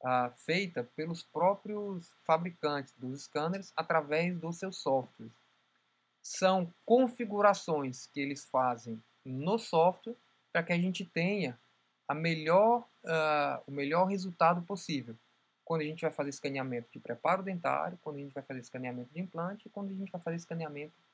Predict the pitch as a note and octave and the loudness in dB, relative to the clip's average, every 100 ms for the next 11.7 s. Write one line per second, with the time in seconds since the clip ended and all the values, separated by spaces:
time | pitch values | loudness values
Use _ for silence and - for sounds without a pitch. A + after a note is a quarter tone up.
0 | _ _ _ - C3 D3+ - D3 - E3 | _ _ _ -8 -4 -4 -4 -6 -4 -2
1 | F3+ E3+ A2+ A2 _ _ _ - C3 B2+ | -2 -4 -10 -12 _ _ _ -14 -12 -6
2 | C#3 A#2+ A#2 B2+ C#3 D3+ - _ - C#3 | -6 -6 -8 -6 -6 -8 -12 _ -4 -2
3 | D3 C#3 C3+ _ _ _ _ - B2+ - | 0 -2 -4 _ _ _ _ -8 -6 -4
4 | B2+ B2+ C3+ C3+ C#3+ E3+ E3+ E3 C#3+ C3 | -4 -4 -8 -6 -4 -2 -2 2 0 0
5 | - F#3 F3 C#3+ - D3 C#3 C#3 D#3+ E3+ | -2 -4 -4 -10 -6 -4 -2 -2 -6 -8
6 | D3+ D3 D#3 D#3 - E3 E3 C#3+ A#2+ - | -2 4 4 2 -6 -6 0 -2 -2 -6
7 | A#2+ - C3 C3+ D3 C#3+ C#3+ - - C#3 | -8 -6 -2 4 4 4 -8 -10 -4 -4
8 | - C3+ C3 B2+ A#2+ - _ _ _ _ | -4 -8 -2 0 -2 -4 _ _ _ _
9 | _ _ - D3+ F3+ F#3 F3+ E3+ F3 E3+ | _ _ 0 0 2 0 0 0 -2 -2
10 | F#3+ F3 C#3 C#3+ D3 C#3 C3+ C3 A#2+ C#3 | -6 -8 -4 0 2 2 4 4 0 -4
11 | C#3+ E3 D3 D3+ F#3+ - | -8 -6 -2 -2 -2 -8